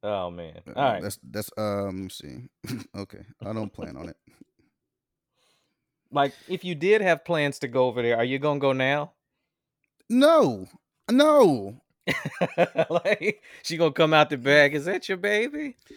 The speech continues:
Speaker 2: No, because
Speaker 1: He,
Speaker 2: the, the
Speaker 1: he
Speaker 2: thing is, is
Speaker 1: pretty.
Speaker 2: that it, the thing is, is, is regardless of when I show up,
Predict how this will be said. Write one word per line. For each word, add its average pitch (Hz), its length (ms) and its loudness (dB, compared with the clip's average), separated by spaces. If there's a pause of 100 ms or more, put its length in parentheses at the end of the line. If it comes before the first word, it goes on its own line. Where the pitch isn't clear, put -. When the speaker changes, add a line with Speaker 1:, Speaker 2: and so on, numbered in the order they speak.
(200)
Speaker 2:
No, 226 240 0
because 220 260 2
Speaker 1:
He, 165 140 -4
Speaker 2:
the, - 60 -10
the 196 100 2
Speaker 1:
he - 80 -4
Speaker 2:
thing 226 160 -4
is, 208 100 2
is 226 120 2
Speaker 1:
pretty. 175 140 -4
Speaker 2:
that 196 220 0
it, - 460 -6
the 160 80 -14
thing 220 400 -8
is, 165 560 -4
is, 143 380 -6 (160)
is 139 300 -8 (880)
regardless 185 480 -2
of 151 160 0
when 156 120 0
I 143 120 2
show 123 320 -2
up, - 160 -8